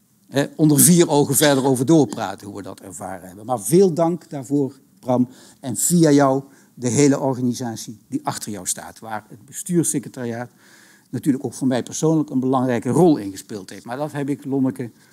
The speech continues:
vandaag ook persoonlijk al even gezegd. En dan de wethouders. Want daar nemen we vandaag ook afscheid van. En de verleiding om die persoonlijk toe te spreken heb ik niet kunnen weerstaan.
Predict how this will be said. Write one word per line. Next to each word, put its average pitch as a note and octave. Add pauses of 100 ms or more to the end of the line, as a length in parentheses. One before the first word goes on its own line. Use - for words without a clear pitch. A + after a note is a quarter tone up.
vandaag B2
ook B2+
persoonlijk C#3
al F#2+
even F2+
gezegd. - (920)
En G3
dan C4
de C4
wethouders. - (720)
Want B2
daar B2+
nemen E3+
we F3
vandaag F3
ook G3
afscheid G2+
van. F#3 (960)
En D3+
de C#3
verleiding D#3
om C3+
die A3+
persoonlijk G#3
toe F#3+ (300)
te -
spreken D3+
heb C3+
ik A#2+
niet D3+ (160)
kunnen G#2
weerstaan. F#2